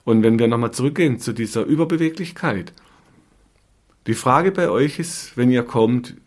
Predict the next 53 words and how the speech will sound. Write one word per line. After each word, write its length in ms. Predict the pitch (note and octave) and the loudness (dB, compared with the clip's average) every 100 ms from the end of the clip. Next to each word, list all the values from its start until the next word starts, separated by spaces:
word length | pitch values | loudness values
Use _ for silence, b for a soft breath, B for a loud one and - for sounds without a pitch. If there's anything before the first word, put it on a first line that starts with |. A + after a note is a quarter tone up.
| _ | _
erstens, 460 | A2 C#3 - F#3+ - | -2 -2 -2 -4 0
wie 140 | C3+ | 0
alt 180 | F#2+ G2 | 0 -2
seid 220 | A#2 G2+ | -2 -4
ihr? 160 | G2 E2 - | -6 -12 -10
Also 300 | - F#2+ A2 | -8 -4 -2
nehmen 220 | A2 A2+ | 0 2
wir 80 | A#2 | 2
an, 320 | A2+ D3+ - - | 2 0 -2 2
Durchschnitt 340 | D3 D3 D3+ | 2 4 -2
fünfzig 440 | - F3 F#3 D#3 C3 | 2 2 2 -2 0
Jahre 260 | B2+ D3+ | 0 2
alt. 320 | F3+ F3+ G#3 - _ | 0 -2 -4 -10 _
Jetzt 140 | A2 - | -8 2
könnte 240 | D3 E3+ | 4 6
man 160 | D#3+ D#3 | 6 4
ja 120 | C#3+ | 2
sagen, 760 | C3+ A#2 B2+ D#3+ E3+ E3+ D#3+ - - | 2 0 2 0 0 -2 -6 -16 -4
„Ja, 160 | G#2 - | 0 2
der 100 | - | 2
Kopf 240 | A2 G2+ | -2 -2
dreht 220 | - G2 | 0 0
doch 80 | B2 | 2
auf 100 | C3 | -2
sechzig 400 | C3 B2 - C3+ | -2 -4 -2 -4
Grad, 220 | C3+ G#2 | 0 -2
ist 100 | F#2+ | -2
ja 60 | G2 | -2
die 100 | G2 | 0
Norm.“ 520 | F#2+ F2+ G#2+ G2 - _ _ _ _ _ | 0 2 0 0 -8 _ _ _ _ _
Dann 140 | A#2+ A#2+ | 0 2
kann 140 | C3 | 2
man 100 | B2+ | 2
sagen, 180 | B2+ A#2+ | 2 2
wenn 140 | A#2+ | 2
euer 220 | - C3+ F3+ | 4 4 4
Kopf 220 | F#3 - | 0 -2
jetzt 160 | D#3+ | -4
auf 100 | D3 | -4
siebzig 300 | - F#3 G#3 | -4 -8 -4
oder 160 | G3+ - | -2 0
achtzig 400 | D3 - F#3+ - | 0 -2 -8 -6
Grad 340 | - F#3 F#3+ | -2 -2 -2
dreht, 200 | F#3 A2+ | -2 -2
ist 180 | - G#2+ | -2 -6
es 120 | B2+ | -2
ja 80 | C#3 | -2
schon 220 | C3 C3 | -2 0
deutlich 360 | A2+ C3 E3 - | 2 2 -2 0
besser 280 | D#3 F#3+ E3 | 0 2 0
wie 80 | C3 | 2
die 120 | B2 | 2
Normbeweglichkeit. 1120 | A#2+ A2+ A2+ A#2 A2+ A2 B2 - - F#2+ | 2 4 4 2 0 0 -4 -8 -8 -6